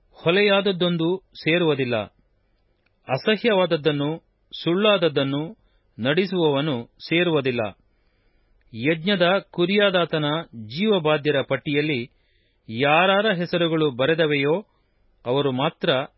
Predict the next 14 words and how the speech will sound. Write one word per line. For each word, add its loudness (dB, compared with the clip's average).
ಸೇರುವರು. 0
ಯೋಹಾನನು 2
ಬರೆದ 0
ಪ್ರಕಟಣೆ, 0
ಅಧ್ಯಾಯ 0
ಇಪ್ಪತ್ತೆರಡು. -2
ಆಮೇಲೆ 2
ಅವನು 0
ಸ್ಫಟಿಕದಂತೆ -2
ಪ್ರಕಾಶಮಾನವಾಗಿದ್ದ -2
ಜೀವಜಲದ 0
ನದಿಯನ್ನು -2
ನನಗೆ -2
ತೋರಿಸಿದನು. -2